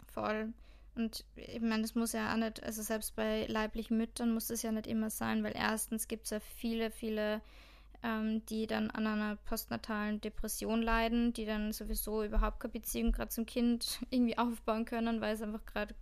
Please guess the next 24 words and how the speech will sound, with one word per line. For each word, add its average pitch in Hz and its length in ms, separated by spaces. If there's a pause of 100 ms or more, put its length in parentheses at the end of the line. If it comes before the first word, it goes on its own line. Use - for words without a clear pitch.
ja, 214 200
komplett 220 480
in 220 180
die, 220 220 (560)
ähm, 220 500 (240)
Wochenbettdepression 233 1500
reinrutschen. 226 920 (280)
Und 233 220
es 233 160
gibt - 240
ja 226 240
dieses 226 380
Regretting 220 640
Motherhood, 226 720
was 214 180
jetzt, - 380 (480)
wo 214 280
jetzt - 220
sehr, 226 140
sehr 208 140
wenige 254 320
drüber 202 340
reden, 202 360
leider. 202 600